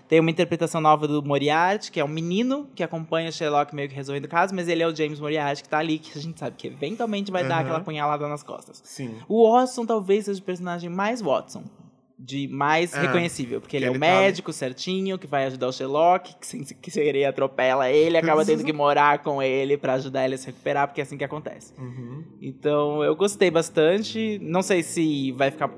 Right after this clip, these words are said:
Speaker 1: doido demais a ponto de eu não querer continuar, porque é muito doido.
Speaker 2: É.
Speaker 1: Mas, por enquanto, vou, tô, tô
Speaker 2: Sim,
Speaker 1: aqui.
Speaker 2: segundo
Speaker 1: Kabuki
Speaker 2: episódio
Speaker 1: Show Sherlock.
Speaker 2: estaremos lá.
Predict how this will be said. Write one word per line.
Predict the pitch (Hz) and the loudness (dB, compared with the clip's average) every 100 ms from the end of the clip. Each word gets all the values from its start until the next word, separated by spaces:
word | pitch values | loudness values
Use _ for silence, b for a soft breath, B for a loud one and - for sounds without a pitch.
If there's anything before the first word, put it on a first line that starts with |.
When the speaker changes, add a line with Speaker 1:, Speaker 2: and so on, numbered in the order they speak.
| 104 | -4
Speaker 1:
doido | 143 143 135 139 127 | 0 2 0 -4 -6
demais | 131 131 127 127 131 127 | -8 -4 -2 0 -2 -4
a | |
ponto | 120 - 131 127 | -6 -8 -8 -6
de | |
eu | 127 | -6
não | 127 | -6
querer | 139 131 | -6 -8
continuar, | 127 120 131 131 | -8 -8 -6 -6
porque | - | -8
é | |
muito | 123 135 156 | -10 -8 -10
doido. | 123 135 165 185 214 | -2 2 2 0 -4
Speaker 2:
É. | B 113 B B | B -20 B B
Speaker 1:
Mas, | - 160 185 220 - - _ | -6 -2 0 -2 -8 -20 _
por | 214 | -6
enquanto, | 214 190 202 302 | 0 0 0 -4
vou, | 311 180 180 190 | -6 -4 -4 -8
tô, | - 151 | -8 -8
tô | 143 165 | -6 -6
Speaker 2:
Sim, | |
Speaker 1:
aqui. | 240 147 170 | -6 -8 -8
Speaker 2:
segundo | 165 - | -8 -4
Speaker 1:
Kabuki | 143 156 170 | -2 0 2
Speaker 2:
episódio | 156 143 170 | 4 6 4
Speaker 1:
Show | 202 | 2
Sherlock. | 151 165 | 2 0
Speaker 2:
estaremos | 185 | -6
lá. | 202 139 127 | -8 -8 -12